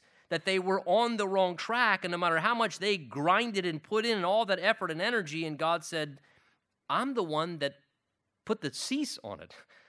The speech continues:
I'm, I'm the one that did that purposely 'cause I was trying to get your attention," he says, "because of your misaligned priorities," the idea is spiritually. Verse twelve, "Then Zerubbabel the son of Shealtiel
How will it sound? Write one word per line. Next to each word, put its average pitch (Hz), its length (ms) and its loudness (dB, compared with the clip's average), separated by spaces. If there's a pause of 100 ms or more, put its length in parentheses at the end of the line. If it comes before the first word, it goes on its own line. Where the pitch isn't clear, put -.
I'm, 220 200 0
I'm 254 120 0
the 247 80 6
one 226 180 6
that 196 180 2
did 294 180 -2
that 202 240 2
purposely 285 460 0
'cause 165 160 -6
I 180 60 4
was 190 120 -4
trying 240 540 -2
to 214 100 -6
get 175 320 -2
your 196 160 -2
attention," 180 720 -2 (280)
he 202 120 -2
says, 185 400 2
"because 175 500 0
of 170 160 -4
your 175 460 -2 (580)
misaligned 190 840 2
priorities," 147 840 -2
the 113 160 -14
idea 107 360 -8
is 104 240 -12
spiritually. 107 720 -8 (320)
Verse 156 200 0
twelve, 160 300 4
"Then 175 160 0
Zerubbabel 160 560 2
the 147 80 -8
son 175 260 0
of 156 100 -4
Shealtiel 180 720 -2